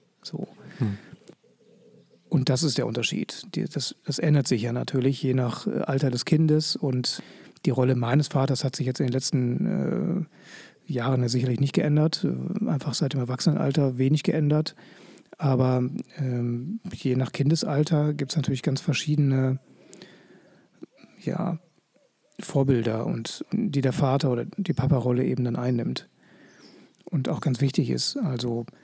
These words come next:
Speaker 1: schon, ich sehe jetzt meine, meine Papa-Rolle oder meine Vaterrolle jetzt mit, mit unseren Kindern schon eher auch darin, mal irgendwie mal körperbetont mal herumzutollen oder, äh, eben tatsächlich einfach mehr,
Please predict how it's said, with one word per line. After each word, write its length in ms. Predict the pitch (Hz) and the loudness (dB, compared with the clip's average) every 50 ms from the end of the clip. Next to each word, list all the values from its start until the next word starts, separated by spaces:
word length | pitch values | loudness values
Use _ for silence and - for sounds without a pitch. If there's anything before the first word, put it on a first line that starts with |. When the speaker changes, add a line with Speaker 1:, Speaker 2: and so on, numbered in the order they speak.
| - - - - - _ _ _ _ _ _ - | -20 -20 -20 -20 -20 _ _ _ _ _ _ -8
Speaker 1:
schon, 640 | - - 147 127 127 131 135 135 135 131 127 - - _ - _ _ - | -4 0 2 2 4 4 4 4 4 2 0 -2 -6 _ -20 _ _ -16
ich 160 | - - 185 - | -12 -8 -4 -2
sehe 140 | - 123 | 0 0
jetzt 220 | 123 123 - - - | 0 0 0 0 -2
meine, 320 | 127 127 127 131 131 127 | 0 2 2 4 4 2
meine 260 | 120 120 123 131 135 | 2 2 2 2 2
Papa-Rolle 640 | - - 139 127 - 131 117 117 123 127 135 131 131 | 2 2 2 4 4 2 4 4 4 4 4 4 4
oder 160 | 135 120 117 | 2 2 2
meine 220 | 117 120 120 123 | 2 2 2 0
Vaterrolle 640 | 120 - 139 127 143 - 156 127 131 131 127 131 123 | 0 0 0 0 2 2 2 4 4 4 4 4 2
jetzt 180 | 123 117 - | 2 0 0
mit, 240 | - 131 - - - | -2 -2 -2 -2 -2
mit 160 | 151 135 - | -2 -2 -2
unseren 400 | - - 156 160 156 151 147 147 | 0 2 4 4 4 4 4 4
Kindern 460 | 143 - 147 135 131 135 135 131 135 135 - - - - - - - - - - _ | 4 4 2 4 4 4 2 2 0 -2 -6 -16 -20 -20 -20 -20 -20 -20 -20 -20 _
schon 260 | - - 139 131 131 | -4 -2 -2 -2 0
eher 280 | - 143 135 139 139 - | 0 0 0 0 0 0
auch 180 | 139 131 - | 2 2 2
darin, 520 | - - 131 127 127 127 131 131 131 131 - - - - - - - - - - _ _ | 2 2 0 0 2 2 2 2 2 0 -2 -8 -20 -20 -20 -20 -20 -20 -20 -20 _ _
mal 340 | - 135 123 123 123 123 127 | -4 -2 0 0 0 0 0
irgendwie 540 | - 131 131 120 123 120 131 123 123 120 120 | 0 0 0 0 0 0 0 0 0 0 0
mal 420 | 120 117 120 120 123 135 - - 226 220 - _ _ | 0 0 0 0 0 0 0 -2 -4 -6 -10 _ _
körperbetont 840 | - - 135 127 - 147 131 131 127 - - - 135 135 131 123 - 139 | 2 4 4 4 4 4 4 4 4 4 4 4 4 2 0 0 0 0
mal 300 | 123 120 120 120 123 127 | 0 0 2 2 0 0
herumzutollen 840 | 127 120 123 131 135 - 147 135 - 127 120 120 120 120 120 117 - | 0 0 0 0 2 2 0 2 2 2 4 4 4 2 2 0 0
oder, 640 | - 120 113 117 113 113 120 120 127 123 127 127 131 123 | -2 -2 -2 0 -2 -2 -2 -2 -2 -2 -2 -2 -2 -2
äh, 100 | - 139 | -2 0
eben 120 | 131 131 | 0 0
tatsächlich 500 | - 139 120 - 131 120 139 127 - 131 | 0 0 0 0 0 0 0 -2 0 -2
einfach 220 | - 135 - 123 123 | -4 -2 -4 -4 -2
mehr, 300 | 123 120 120 120 120 | -2 -2 0 -2 -4